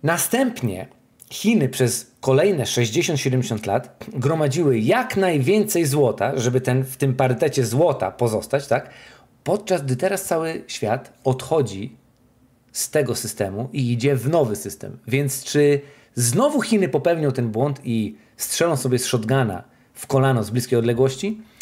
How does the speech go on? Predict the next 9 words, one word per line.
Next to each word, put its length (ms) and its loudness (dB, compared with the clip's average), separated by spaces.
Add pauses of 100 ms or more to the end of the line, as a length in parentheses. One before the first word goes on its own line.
(280)
No, 180 -4
sami 320 0
ocencie. 580 -2
Ja 100 -4
tylko 200 -6
podaję 360 2
argumenty. 480 -8 (340)
Więc 220 -2
zacznijmy. 460 -2